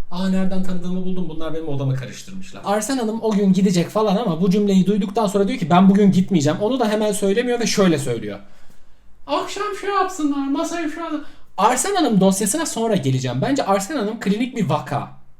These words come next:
Neden olduğunu şöyle söyleyeceğim. Arsen Hanım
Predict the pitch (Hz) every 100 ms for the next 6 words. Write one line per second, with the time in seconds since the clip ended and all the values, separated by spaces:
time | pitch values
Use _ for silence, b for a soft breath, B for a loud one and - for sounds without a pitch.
0 | - - 139 175 262 294 190 202 254 190
1 | 151 - 107 95 123 120 b b b b
2 | - 302 - 427 269 175